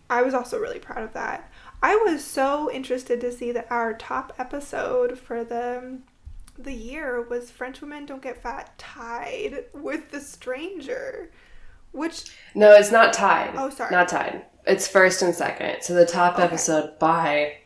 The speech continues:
Speaker 2: far, <laughs> by way, way more listens was French Women Don't Get Fat in English.
Speaker 1: Okay.
Speaker 2: Followed by, followed by The Stranger. But what I think is really interesting is that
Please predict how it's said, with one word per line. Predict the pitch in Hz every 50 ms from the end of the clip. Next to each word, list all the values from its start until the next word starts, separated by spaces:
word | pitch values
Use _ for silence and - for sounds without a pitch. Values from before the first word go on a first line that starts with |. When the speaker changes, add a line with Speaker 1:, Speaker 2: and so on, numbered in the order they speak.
| _ _ _
Speaker 2:
far, | - - - - - - 165 156 147 131 123 117 113 - 85 - - - - _ _
<laughs> | _ -
by | 202 285 - - 233 220 - - - 202 - - - - 202 208 226 202 208 - - - - - - - - - - - - - - -
way, | 185 190 202 220 226 233 226 226 220 220
way | 214 208 202
more | 202 196 190 180
listens | 165 156 156 156 - 160 151 151 -
was | 160 165 160 160 156 156 156 156 - - -
French | 185 175 175 -
Women | 185 175 175 170
Don't | 170 165 151
Get | 156 156 156 -
Fat | 151 147 151 -
in | 156 147
English. | - - 127 123 - 120 - - - - - - - - _ _ _ -
Speaker 1:
Okay. | 269 277 269 - 233
Speaker 2:
Followed | 165 147 143 - -
by, | - - - - - - - - _ _ _ _ _ _ _ _ _ _ _ _ _ _ _ _
followed | 87 87 90 -
by | 87
The | 98 -
Stranger. | - - - - - - - - - - - _ _ _ _ _ -
But | 196 208
what | - -
I | 240 262
think | 254 - - 392
is | - -
really | 185 175 170 156 -
interesting | 147 - - 151 - - - 156 156 151 - 185 220 254 - - _ _ _ _
is | - 185 185 175 170 -
that | 190 180 180 175 175 175 170 165 - - - - -